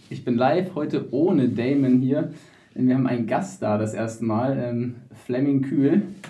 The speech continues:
Floorball-Spieler, ähm, einmal beim E T V Hamburg, äh, bei den Piranhas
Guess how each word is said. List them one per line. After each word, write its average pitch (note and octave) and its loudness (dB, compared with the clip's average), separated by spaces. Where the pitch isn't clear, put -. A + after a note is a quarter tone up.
Floorball-Spieler, B2+ 0
ähm, A2+ -4
einmal A2+ -4
beim A#2+ -2
E B2+ 0
T C3 -2
V B2+ 0
Hamburg, E3+ 0
äh, G#2+ -6
bei A2+ -6
den A#2 -4
Piranhas C3+ 0